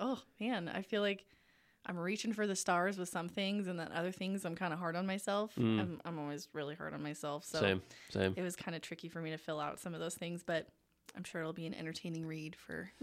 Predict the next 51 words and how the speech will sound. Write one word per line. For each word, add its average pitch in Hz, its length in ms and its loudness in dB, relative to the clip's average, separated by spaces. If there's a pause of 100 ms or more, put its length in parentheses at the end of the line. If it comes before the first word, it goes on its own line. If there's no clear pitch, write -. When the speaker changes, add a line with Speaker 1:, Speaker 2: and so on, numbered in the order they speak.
(140)
Speaker 1:
<laughs> - 240 -8
Speaker 2:
Yeah, 123 340 12
Speaker 1:
for 117 60 10
Speaker 2:
the, 120 460 12
the 147 180 12
f-, - 200 4
the 151 120 10
first 160 260 12
one 139 160 12
is 117 180 12
pretty 107 200 12
hard, 98 440 12 (320)
um, 95 540 10 (800)
especially - 320 4
when 95 100 8
it 90 60 2
comes 90 200 4
to, 92 80 2
like, 90 220 2
the 90 120 4
numbers 95 760 4
and, 113 80 4
Speaker 1:
Yeah. 302 240 6
Speaker 2:
and 95 160 0
figuring 95 300 4
that 90 100 4
out, 90 160 4
'cause 123 120 4
you 143 60 10
don't 147 120 10
have 143 80 10
any 120 120 10
data 104 260 8
to - 80 -2
go 82 140 4
off - 140 0
of, - 140 0
right? - 140 10
Speaker 1:
Exactly, - 180 4
Speaker 2:
Like, 190 100 -2
you, 185 120 2
Speaker 1:
right. 190 200 4
Speaker 2:
"Ew, 127 120 6
Speaker 1:
You're 185 120 8
Speaker 2:
I 175 40 10
Speaker 1:
like, 175 100 12
Speaker 2:
don't, 180 180 10
I 147 100 12
don't 170 120 12
know." 151 300 12
<laughs> - 40 12